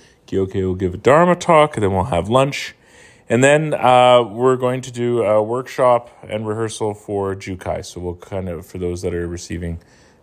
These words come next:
uh, the precepts, uh, on Sunday, we'll go through a bit of a, a walkthrough of that. And then there's a period of personal time again. So you can, uh,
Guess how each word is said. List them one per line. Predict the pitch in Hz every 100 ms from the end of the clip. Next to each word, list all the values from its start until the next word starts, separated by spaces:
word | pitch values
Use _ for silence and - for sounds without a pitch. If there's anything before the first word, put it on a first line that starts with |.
| -
uh, |
the | 95
precepts, | 101 175 190 208 - - - - -
uh, | 104 95
on | 82 95
Sunday, | 92 135 131 123
we'll | 117 98
go | 92 90
through | - 90
a |
bit | 95 90
of | 87
a, | 82 82
a | -
walkthrough | 98 113 120 - - 123 113
of | 104 110
that. | 113 110 107 - _ _ - - -
And | 117
then | 123
there's | 123 117
a |
period | 110 117 104
of | 92
personal | 104 92 - 87
time | 87 85 85 87
again. | 85 87 85
So | - 90
you | 85 82
can, | - 85 80
uh, | 80 80